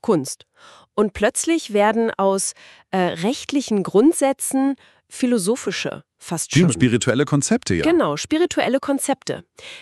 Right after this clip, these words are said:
Speaker 1: Es ist eine Einladung, den Wert unseren eigenen und den anderer völlig neu zu verorten. Ja, lass uns da direkt eintauchen.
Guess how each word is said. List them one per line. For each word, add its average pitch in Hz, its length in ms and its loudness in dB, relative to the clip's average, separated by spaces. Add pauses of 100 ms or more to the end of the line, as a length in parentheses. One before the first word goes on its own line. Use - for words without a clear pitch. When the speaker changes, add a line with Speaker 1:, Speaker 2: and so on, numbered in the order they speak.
Speaker 1:
Es 196 140 -2
ist 247 180 -2
eine 226 280 2
Einladung, 269 640 2
den 202 280 2
Wert 208 420 2
unseren 254 640 0
eigenen 202 580 2
und 247 320 -2
den 247 180 0 (120)
anderer 220 580 2 (400)
völlig 277 540 -2
neu 180 180 4
zu - 180 -6
verorten. - 580 -10 (1080)
Ja, 160 260 -6
lass 220 240 -4
uns 254 160 0
da 175 140 2
direkt 147 460 -6
eintauchen. - 720 -10